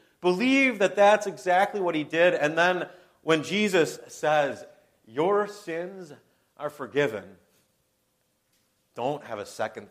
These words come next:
thought. Believe that word, that your sins are forgiven. And then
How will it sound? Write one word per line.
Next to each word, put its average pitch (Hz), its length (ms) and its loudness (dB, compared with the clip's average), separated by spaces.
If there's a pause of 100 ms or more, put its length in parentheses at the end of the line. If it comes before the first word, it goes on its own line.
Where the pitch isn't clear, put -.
thought. 95 380 -6
Believe 104 520 -20
that 98 280 -14
word, 98 400 -16 (540)
that 104 100 -20
your 104 140 -18
sins 117 400 -20
are 95 120 -16
forgiven. 95 540 -14
And 104 220 -20
then 123 500 -4